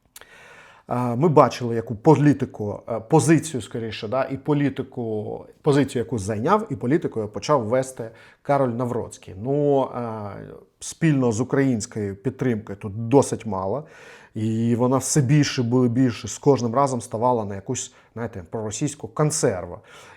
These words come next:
І просто в цю, в, цю степь, як то кажуть, неслося дуже-дуже багато. Значить, вони поспілкувалися, м, вийшли на спільну,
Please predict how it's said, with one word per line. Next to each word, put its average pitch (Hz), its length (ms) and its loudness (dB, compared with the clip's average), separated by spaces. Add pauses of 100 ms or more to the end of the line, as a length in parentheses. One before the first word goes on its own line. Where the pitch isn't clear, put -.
І 92 120 -10
просто 151 340 2
в - 80 -4
цю, 120 320 -4
в, 110 640 -4
цю 107 500 -4
степь, - 380 2
як 139 120 0
то 117 80 -8
кажуть, 139 380 0
неслося 117 600 -4
дуже-дуже 117 640 -2
багато. 101 440 -6 (560)
Значить, 165 180 2
вони 180 160 4
поспілкувалися, 143 960 0
м, 180 160 -10 (320)
вийшли 139 340 2
на 117 100 -2
спільну, 117 540 -4